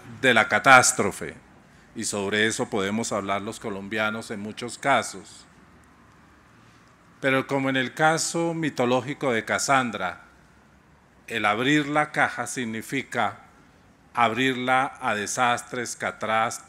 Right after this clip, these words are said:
catástrofes, llantos, lágrimas. Pero cuando uno se acerca al final de la caja, de esa caja que aparentemente está vacía,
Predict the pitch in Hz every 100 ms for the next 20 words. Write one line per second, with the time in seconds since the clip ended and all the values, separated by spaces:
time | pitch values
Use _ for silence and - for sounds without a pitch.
0 | - 107 113 113 104 - 117 - 104 95
1 | - - - - - 117 123 123 120 -
2 | 117 110 - - - - - 120 127 123
3 | 127 117 113 120 - - - _ _ _
4 | _ _ _ _ _ _ _ - - 131
5 | 127 139 131 139 165 180 143 123 - 135
6 | 123 - 131 127 - - 127 104 - 113
7 | 107 120 123 127 131 - - - - -
8 | - 113 101 95 - 135 - - 110 110
9 | - - _ _ _ _ - - _ -
10 | - 110 104 123 - 120 127 - 110 104
11 | 104 110 127 120 113 123 - 127 120 117
12 | 107 - 151 131 110